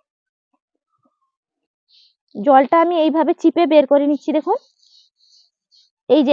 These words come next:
এক-, একটুও যাতে জল না থাকে, এই জন্য হাত দিয়ে একদম চেপে চেপে বের করে নিতে হবে। দিয়ে একটা ছাঁকনির ওপর রেখে দিব, যাতে পুরো আরো ভালো করে জলটা বেরিয়ে যায়। এবার ছাঁকনি দিয়ে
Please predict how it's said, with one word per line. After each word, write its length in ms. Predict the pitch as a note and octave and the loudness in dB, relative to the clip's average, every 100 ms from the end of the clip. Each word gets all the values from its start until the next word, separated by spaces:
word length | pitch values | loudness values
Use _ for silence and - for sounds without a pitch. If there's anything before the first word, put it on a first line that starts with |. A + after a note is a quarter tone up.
| D4 | 0
এক-, 140 | - - A#3+ | -2 0 2
একটুও 320 | - - F#4+ F#4+ | 2 2 2 4
যাতে 160 | E4 G4 D#4 | 2 0 2
জল 160 | D4+ D#4 D#4 | 2 2 -2
না 40 | D#4 | -4
থাকে, 160 | D4+ F#4 | -2 0
এই 60 | E4 | -2
জন্য 140 | D#4+ G#4+ C#4+ | 0 -2 -2
হাত 180 | D4 C4 C#4 | -4 -2 2
দিয়ে 160 | F4 C5+ - _ _ B3+ | 2 2 -4 _ _ -6
একদম 260 | C4 E4+ F4+ | -4 -6 -2
চেপে 220 | E4+ - D#4 | -4 -2 -4
চেপে 180 | E4 E4+ D4 | -4 -2 2
বের 120 | D4 C#4 | 2 2
করে 140 | D4 D4+ | 0 0
নিতে 160 | C#4+ D4+ | 0 0
হবে। 160 | D4+ A4+ - _ A#3+ | 0 -2 -6 _ -2
দিয়ে 140 | D4+ D#4+ | 0 0
একটা 140 | F4+ F4 | -2 -2
ছাঁকনির 360 | D#4+ C#4+ D#4+ E4 | -4 -4 -2 -2
ওপর 140 | D#4+ F4 D4+ | -2 -2 -2
রেখে 180 | D#4+ D#4+ | -2 -2
দিব, 100 | E4 B4 - _ _ | 0 -2 -4 _ _
যাতে 180 | C#4 E4 - | -4 -4 -4
পুরো 200 | D#4 F4 F4 C4+ | 0 4 6 6
আরো 160 | E4+ F#4 A#3 A3+ | 4 2 0 0
ভালো 200 | D4 F4 F#4 | 2 4 2
করে 140 | F#4 D4+ | 0 0
জলটা 280 | D#4 D4 F4 D4+ | 0 0 -2 0
বেরিয়ে 280 | C#4 A#3 G#3+ | 2 2 2
যায়। 140 | E3 - _ _ - | -2 -8 _ _ -2
এবার 180 | C4+ - | -2 0
ছাঁকনি 320 | E4 D#4+ E4+ D#4+ | -2 0 2 4
দিয়ে 120 | F#4 | 4